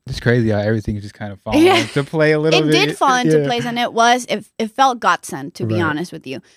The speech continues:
Speaker 2: We had some hiccups in the way, and, and the process, the immigration process is completely broken. Um,
Speaker 1: I can't imagine.
Speaker 2: so, so you don't even know if, you know, like, there's just, during the application process, applying doesn't mean you're gonna get it, right?
Speaker 1: Mm-hmm.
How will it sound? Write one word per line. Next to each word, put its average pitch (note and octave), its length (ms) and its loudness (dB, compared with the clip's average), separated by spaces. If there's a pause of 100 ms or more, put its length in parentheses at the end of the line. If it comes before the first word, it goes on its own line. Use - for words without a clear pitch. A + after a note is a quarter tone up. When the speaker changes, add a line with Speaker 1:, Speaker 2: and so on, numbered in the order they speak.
(100)
Speaker 2:
We A3+ 180 -2
had A#3+ 260 -2
some C4+ 140 -2
hiccups A#3+ 420 -4
in A#3 100 -4
the G3+ 100 -4
way, F#3+ 440 -2
and, G3 240 -6
and G3 160 -4
the F#3 80 -6
process, A3+ 440 -2
the G#3 80 -6
immigration G#3 520 -6
process F#3 360 -2
is F3 140 -8
completely F#3 460 -6
broken. E3+ 580 -4 (480)
Um, F#3 360 2
Speaker 1:
I A2+ 40 -4
can't G2+ 220 -4
imagine. G2 380 -6 (280)
Speaker 2:
so, E4 320 2
so A#3 300 -2
you G#3 220 -4
don't C4 180 0
even A#3 240 0
know G#3 440 0
if, F#3 560 -2 (380)
you G3+ 120 -8
know, F#3 160 0
like, F3 260 -8
there's A3 260 -4
just, B3 200 -4 (280)
during C#4 260 2
the C#4 60 4
application B3+ 560 -2
process, E4 460 -2
applying A#3+ 480 0
doesn't A3 220 -6
mean G3 160 -6
you're F#3+ 100 -6
gonna E3+ 160 -6
get E3 220 -2
it, - 180 -12
right? E3 240 -2
Speaker 1:
Mm-hmm. G2+ 240 -8